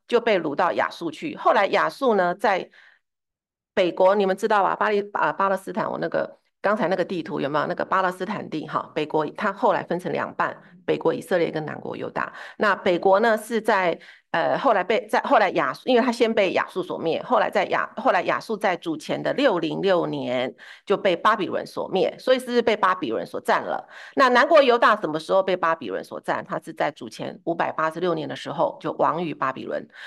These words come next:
所以呢，就，就如同这个先知预-，所，所发的这个预言，他们就迁到巴比伦外去了。好，他们因为那个时候整个就被巴比伦就沦陷了。好，那我们的祖宗呢，在旷野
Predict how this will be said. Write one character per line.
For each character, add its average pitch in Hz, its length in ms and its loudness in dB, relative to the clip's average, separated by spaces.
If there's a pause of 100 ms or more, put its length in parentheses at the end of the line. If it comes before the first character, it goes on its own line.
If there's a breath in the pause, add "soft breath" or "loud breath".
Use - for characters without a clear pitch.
(120)
所 262 160 6
以 277 80 6
呢， 190 220 4 (200)
就， - 440 2
就 294 180 6
如 220 180 4
同 220 200 4
这 220 100 0
个 202 80 2
先 202 200 0
知 190 180 -4
预-， 165 300 -6 (200)
所， 156 280 -2
所 135 160 -4
发 180 300 0
的 156 80 0
这 - 100 -8
个 156 80 -2
预 151 220 -8
言， 104 120 -8
他 185 120 -6
们 151 100 -4
就 156 120 -8
迁 196 240 -2
到 165 120 2
巴 147 160 0
比 - 140 -10
伦 - 160 -10
外 85 200 -4
去 - 200 -14
了。 - 320 -12
好， 156 140 0
他 175 160 -4
们 - 100 -4
因 202 60 2
为 190 80 4
那 190 100 2
个 170 100 2
时 170 140 -2
候 160 140 2 (200 loud breath)
整 143 160 -2
个 147 120 -2
就 175 100 -6
被 175 160 0
巴 151 180 -2
比 110 160 -8
伦 69 300 -2
就 202 140 2
沦 160 180 2
陷 170 260 -4
了。 - 160 -8 (380 loud breath)
好， - 340 -2 (280 loud breath)
那 269 260 4
我 208 160 6
们 277 120 6
的 381 80 4
祖 220 180 2
宗 247 200 4
呢， 214 120 4
在 226 120 2
旷 185 300 0
野 98 340 -4